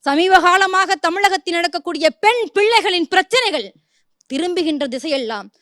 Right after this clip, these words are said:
தொலைக்காட்சி பெட்டியை திறந்து வைத்தால், நாளிதழ்களை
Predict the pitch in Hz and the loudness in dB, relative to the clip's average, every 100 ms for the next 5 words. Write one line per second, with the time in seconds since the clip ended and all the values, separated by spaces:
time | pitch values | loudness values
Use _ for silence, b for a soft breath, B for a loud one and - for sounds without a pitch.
0 | _ _ 320 359 - 415 392 349 285 302 | _ _ 0 0 2 2 0 -2 -4 -6
1 | - 269 269 320 370 370 302 247 - 190 | -6 -6 -6 2 2 2 0 -2 -6 -12
2 | 185 _ _ - 277 349 440 427 381 370 | -12 _ _ -4 4 8 8 6 0 -2
3 | 339 311 | -2 -4